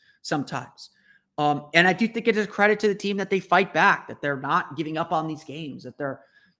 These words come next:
still playing to the final whistle. Like, those are good culture items. Those are good culture thoughts that this team needs to have, especially in a difficult season like this one. But at the end of the day, this is a results business.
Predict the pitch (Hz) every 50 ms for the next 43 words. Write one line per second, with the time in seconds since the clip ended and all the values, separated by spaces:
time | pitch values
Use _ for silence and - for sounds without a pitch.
0 | _ - - - 202 202 196 196 - 180 180 180 185 180 175 170 170 - 131 165
1 | 170 160 147 160 170 170 - 120 - - - - _ - 160 170 190 175 196 160
2 | 117 - - 165 165 170 156 143 - _ _ _ - - - - 196 202 196 -
3 | - 190 170 - - 143 139 135 135 131 135 135 143 - 151 127 127 170 180 165
4 | - - - - 190 202 196 202 196 175 - - 156 143 139 131 - - - _
5 | _ _ _ _ _ _ _ _ _ - 165 160 160 - 165 151 - - - 165
6 | 156 160 160 151 143 160 156 156 147 - - 160 - - - 214 220 208 196 185
7 | 175 - - - 175 160 - 180 160 151 143 147 165 160 - 160 165 160 - -
8 | - 135 139 139 131 135 139 135 - 208 202 - - - _ _ _ _ _ _
9 | _ _ _ _ _ _ _ _ _ _ _ _ _ - 196 190 202 247 277 294
10 | 320 294 - 214 226 226 220 202 185 208 208 - 226 185 196 170 180 165 139 151
11 | 156 160 165 165 - - 151 139 139 - - - - - - - -